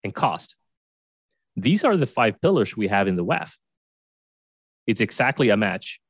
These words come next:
So it, I don't know if, if everyone thought about that, um, but I think that's super important to,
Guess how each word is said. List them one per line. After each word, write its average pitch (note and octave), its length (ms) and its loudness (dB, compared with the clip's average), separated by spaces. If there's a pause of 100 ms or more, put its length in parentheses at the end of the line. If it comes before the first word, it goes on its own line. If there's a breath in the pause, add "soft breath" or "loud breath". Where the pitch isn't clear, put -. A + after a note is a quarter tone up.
(540)
So G#2 320 2
it, G#2 220 -6
I B2 80 0
don't C3+ 100 2
know B2+ 120 4
if, G#2+ 240 -2
if A2+ 540 0
everyone A2+ 380 2
thought G3 260 2
about G#2+ 280 0
that, E2+ 220 -6 (180)
um, F#2+ 480 -10 (840)
but A2 100 0
I G2 60 0
think C3 180 0
that's G#2 200 0
super A2+ 180 -2
important G#2+ 340 -2
to, F#2+ 320 -6